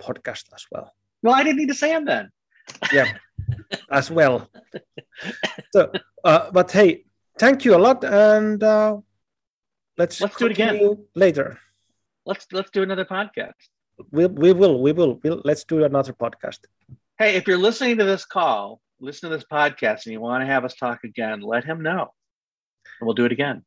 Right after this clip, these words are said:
Speaker 1: Yeah, bl-, please. And, uh, if you want, uh, Barry to answer more question about family constellations or, or whatever is happening here,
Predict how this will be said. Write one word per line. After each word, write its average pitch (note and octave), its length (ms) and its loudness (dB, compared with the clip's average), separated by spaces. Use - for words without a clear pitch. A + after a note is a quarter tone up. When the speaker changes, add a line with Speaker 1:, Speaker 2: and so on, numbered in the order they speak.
Speaker 1:
Yeah, E3+ 160 6
bl-, E3 220 2
please. G#3+ 360 0
And, D3 300 4
uh, C#3+ 160 6
if E3+ 160 -4
you G#3+ 100 0
want, G#3+ 300 2
uh, G#3+ 800 -8
Barry D#3 460 6
to D3+ 180 -6
answer D#3 400 2
more D#3 240 6
question D#3 520 2
about B2 280 4
family C#3+ 360 2
constellations C3+ 1120 0
or, B2+ 480 4
or C3+ 320 6
whatever C#3+ 540 2
is B2+ 140 0
happening C#3 440 0
here, B2 420 2